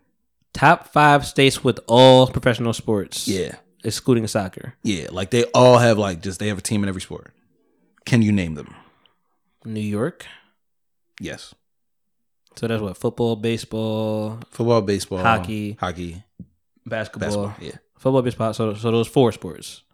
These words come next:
Speaker 1: Football,
Speaker 2: Yeah.
Speaker 1: baseball, hockey, basketball.
Speaker 2: Yeah, all the sports excluding
Speaker 1: Oh,
Speaker 2: soccer.
Speaker 1: baseball. Okay. I,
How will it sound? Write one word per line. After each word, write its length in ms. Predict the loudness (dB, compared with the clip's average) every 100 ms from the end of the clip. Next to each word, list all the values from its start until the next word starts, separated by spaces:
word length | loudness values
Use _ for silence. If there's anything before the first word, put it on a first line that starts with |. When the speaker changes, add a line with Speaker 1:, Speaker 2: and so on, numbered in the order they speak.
| _ _ _ _ _ -4
Speaker 1:
Football, 220 | 0 2
Speaker 2:
Yeah. 40 |
Speaker 1:
baseball, 260 | 0 -4 -8
hockey, 260 | -10 -12 -16
basketball. 400 | -14 -14 -16 -8
Speaker 2:
Yeah, 120 | -4 0
all 160 | 2
the 60 | 0
sports 300 | 0 -2 -2
excluding 420 | -10 -4 0 2
Speaker 1:
Oh, 80 | 2
Speaker 2:
soccer. 60 |
Speaker 1:
baseball. 500 | 2 0 0 -6 -8 -14 _ -20 -18
Okay. 340 | -16 -16 -18 -18 _ _ _ _
I, 120 | -16